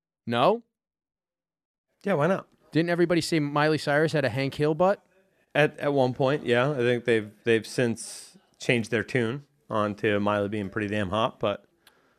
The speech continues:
Speaker 1: Well,
Speaker 2: you know.
Speaker 1: she's pretty good looking.
Speaker 2: Yeah.
Speaker 1: Um, but so, yeah, I think you can choose. That guy's clearly choosing to be gay. Also, I think that's the case of, like, too much of an overbearing mother in the household.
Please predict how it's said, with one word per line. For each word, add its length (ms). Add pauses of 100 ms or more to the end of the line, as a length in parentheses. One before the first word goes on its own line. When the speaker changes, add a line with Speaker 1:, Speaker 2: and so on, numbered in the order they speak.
(140)
Speaker 1:
Well, 100
Speaker 2:
you 60
know. 80
Speaker 1:
she's 100
pretty 220
good 80
looking. 200 (320)
Speaker 2:
Yeah. 400
Speaker 1:
Um, 180 (960)
but 140
so, 180
yeah, 280
I 100
think 180
you 80
can 140
choose. 280
That 160
guy's 180
clearly 340
choosing 320
to 40
be 100
gay. 320 (260)
Also, 360
I 80
think 140
that's 180
the 80
case 280
of, 140
like, 280 (480)
too 420
much 440
of 160
an 140
overbearing 640
mother 300
in 140
the 80
household. 500